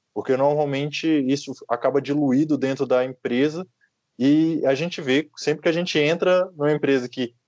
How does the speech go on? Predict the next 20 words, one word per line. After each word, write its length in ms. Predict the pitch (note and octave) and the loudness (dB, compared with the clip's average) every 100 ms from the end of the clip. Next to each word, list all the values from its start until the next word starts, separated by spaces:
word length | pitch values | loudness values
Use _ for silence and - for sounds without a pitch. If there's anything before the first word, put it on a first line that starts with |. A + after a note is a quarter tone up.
| - | -8
o 80 | D3+ | 2
maior 200 | G3+ G#3 | 2 2
problema 560 | G3 E3 C#3+ D#3+ F3 - | 0 2 2 -2 -4 0
é 240 | B2+ C3+ _ - - | 0 0 _ -12 0
falta 280 | D3 D3 | 0 0
de 100 | C#3 | 0
organização, 760 | C#3+ C3 B2+ A2+ G#2+ - D#3 D3 | 0 0 -2 0 0 0 -2 -2
é 60 | B2 | -4
porque 300 | C#3+ C#3 C#3+ | -4 -2 0
não 160 | D3 | 0
tem 240 | D3 C#3+ C#3+ | 0 -2 2
alguém 420 | C#3+ A#2+ D3 B2+ - _ _ | 2 0 -6 -10 -12 _ _
<laughs> 280 | - - C3 | -20 -12 -4
especializado 920 | C3+ - D3 D3 C#3 A#2+ A#2+ B2 B2 | -2 0 0 2 0 2 2 2 0
em 80 | B2+ | -4
fazer 340 | B2+ A#2 A#2+ | -2 -2 -4
esse 140 | A#2 - | -6 -10
tipo 200 | A2 G#2+ | -14 -2
de 100 | A#2+ | -2
administração 880 | A2+ A#2 A2 - A2+ - G2+ F#2+ | 0 -6 -6 -2 -4 -4 -6 -6